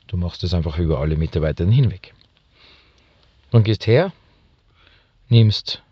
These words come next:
die monatlichen Lohnkosten, die du oben schon ausgerechnet hast, also wirklich durch zwölf, die Jahresbrutto-Bruttokosten durch zwölf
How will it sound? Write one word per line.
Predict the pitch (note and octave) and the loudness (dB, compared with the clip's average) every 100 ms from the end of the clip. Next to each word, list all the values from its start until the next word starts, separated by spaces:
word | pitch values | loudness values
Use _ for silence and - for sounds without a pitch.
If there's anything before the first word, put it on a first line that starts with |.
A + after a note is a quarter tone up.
| _ _ - | _ _ -6
die | G2+ | 0
monatlichen | A2 A#2 G2+ G2 F#2 F2 D#2 | 2 2 2 0 -4 -4 -6
Lohnkosten, | F2 F#2+ A2+ C#3 D3+ - | -4 -2 -2 -4 -4 -4
die | G#2+ | -2
du | F2+ | 0
oben | F2 F2 | -2 -2
schon | D#2 D#2 | -4 -4
ausgerechnet | G2 - B2 A#2+ A#2+ | -4 -2 -2 -2 -4
hast, | C#3 - - _ _ _ | -4 -8 -12 _ _ _
also | - C#2+ | -12 -10
wirklich | D#2+ - D2+ | -8 -8 -10
durch | - - | -10 -12
zwölf, | - E2+ F#2 D3 - - | -10 -4 -4 -4 -12 -10
die | D2 | -8
Jahresbrutto-Bruttokosten | D2+ F#2 G2 - - - - _ F#2+ G2 F#2+ G2 A#2+ A2+ - A2+ - E2 | -4 -4 -4 -8 -18 -20 -20 _ -6 -4 -4 -2 -2 -2 -2 -4 -4 -8
durch | D2+ | -10
zwölf | - G2 C3 - | -8 -2 -2 -4